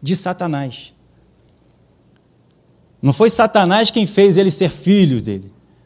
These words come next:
Foram eles, próprio povo judeu,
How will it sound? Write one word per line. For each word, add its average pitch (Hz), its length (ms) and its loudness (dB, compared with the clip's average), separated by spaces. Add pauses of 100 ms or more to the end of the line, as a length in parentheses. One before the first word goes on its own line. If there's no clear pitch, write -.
(1500)
Foram 139 400 0
eles, 247 600 2 (260)
próprio 214 320 -2
povo 220 260 4
judeu, 180 420 -2